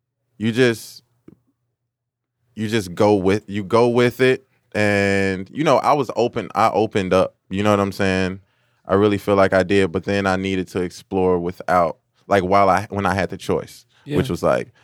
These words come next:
Speaker 1: seventeen, eighteen, like, leaving the house.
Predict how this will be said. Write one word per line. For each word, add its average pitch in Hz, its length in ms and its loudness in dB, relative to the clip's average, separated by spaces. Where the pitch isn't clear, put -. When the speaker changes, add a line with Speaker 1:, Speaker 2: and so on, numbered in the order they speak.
Speaker 1:
seventeen, 87 460 0
eighteen, 85 580 -4
like, - 340 -2
leaving 87 280 0
the 85 80 -4
house. - 440 -6